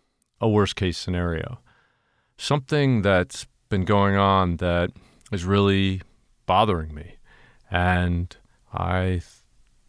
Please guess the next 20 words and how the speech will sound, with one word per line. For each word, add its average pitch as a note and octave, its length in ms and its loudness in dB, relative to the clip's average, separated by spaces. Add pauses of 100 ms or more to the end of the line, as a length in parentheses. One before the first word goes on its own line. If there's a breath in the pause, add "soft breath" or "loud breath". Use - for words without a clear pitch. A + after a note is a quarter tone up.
(160)
think F#2+ 180 -2
it's - 120 -8
a - 20 -20
good F#2+ 180 -4
time G2 300 0
to F2 60 -4
speak - 340 -6
up E2 180 -2
about - 320 -10
it. - 240 -20 (300 loud breath)
Uh, F#2 260 -12
you A2+ 180 -8
know, G2 220 -2
I G2+ 120 2
love G2 580 0
law F#2+ 180 0
enforcement E2+ 800 -6 (140)
and F2 480 -2 (100)
the F2 100 -6
justice - 800 -6